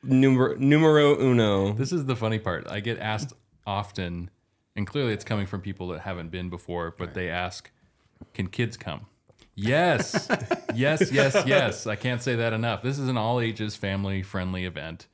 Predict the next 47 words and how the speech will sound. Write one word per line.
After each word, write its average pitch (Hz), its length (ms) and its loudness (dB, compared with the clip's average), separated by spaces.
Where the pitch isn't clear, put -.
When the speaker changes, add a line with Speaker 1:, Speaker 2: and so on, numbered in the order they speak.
Speaker 1:
Mm. 110 240 0
Speaker 2:
And, 90 760 -8
you 113 100 -6
know, 90 340 -8
you 104 140 -10
can 117 300 -6
bring 113 480 -4
the 110 80 -4
little 110 240 -2
ones, 131 400 -4
the - 80 -10
big 98 220 -4
ones, 135 380 -2
the 101 100 -4
in-between 131 480 -2
ones. 131 440 -4
We, 98 340 -6
we 98 200 -8
do 101 120 -6
not 107 140 -4
discriminate. 85 520 -8
All, 95 260 -2
all 104 220 -2
are 110 80 -2
welcome. 85 480 -6
And, 90 480 -6
uh, 85 140 -8
we 107 160 -8
want 101 420 -6
you 95 140 -8
to 95 80 -8
come 90 260 -6
with 87 240 -8
your, 82 320 -6
with 82 140 -14
your 85 80 -12
friends, 90 340 -8
your 82 120 -12
family, 87 500 -8
your 85 120 -12
loved 85 200 -10
ones, 85 400 -12
and 87 240 -10
have 98 160 -8
a 104 60 -8
good 117 120 -8
time. 135 220 -8